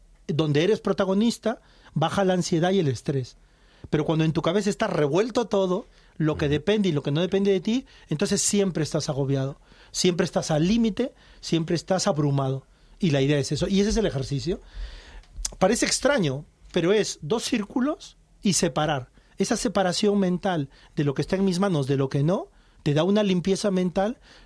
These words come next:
Speaker 1: que te permite vivir de otra manera. Y esto vale también
Speaker 2: Ujú.
Speaker 1: cuando tenemos hijos y tal vez hay un problema de conducta, cuando somos profesores y en el aula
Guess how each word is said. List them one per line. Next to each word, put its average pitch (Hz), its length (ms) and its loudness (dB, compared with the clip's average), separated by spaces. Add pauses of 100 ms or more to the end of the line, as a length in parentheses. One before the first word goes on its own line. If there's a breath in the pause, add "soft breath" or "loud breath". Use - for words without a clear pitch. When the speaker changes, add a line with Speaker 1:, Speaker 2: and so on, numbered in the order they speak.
Speaker 1:
que 170 100 -2
te 143 120 0
permite 151 440 0
vivir 156 300 0
de 156 100 0
otra 147 200 0
manera. 127 360 -4 (240 soft breath)
Y 151 120 2
esto 160 240 0
vale 202 260 4
también 190 480 0
Speaker 2:
Ujú. 147 80 -10 (240 loud breath)
Speaker 1:
cuando 139 240 -2
tenemos 147 420 0
hijos 220 520 0
y 151 80 -2
tal 143 160 -2
vez 156 240 -2
hay 156 100 2
un 160 140 2
problema 147 360 2
de 143 120 0
conducta, 214 600 0 (280 loud breath)
cuando 135 220 -2
somos 160 200 -2
profesores 156 640 0
y 147 60 2
en 139 80 0
el 143 120 2
aula 156 320 2